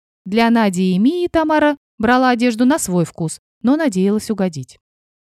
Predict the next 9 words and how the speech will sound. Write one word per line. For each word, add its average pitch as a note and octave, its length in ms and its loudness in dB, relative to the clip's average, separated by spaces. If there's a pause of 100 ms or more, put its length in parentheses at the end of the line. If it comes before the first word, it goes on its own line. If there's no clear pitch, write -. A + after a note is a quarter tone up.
А G3+ 80 -2
перед G#3 220 0
отъездом F#3+ 480 -2
домой A3 360 0 (120)
они G3 180 -2
столкнулись A3+ 520 -2
с - 20 -20
драконом. D#3 560 -4 (960)
"О, D4 440 2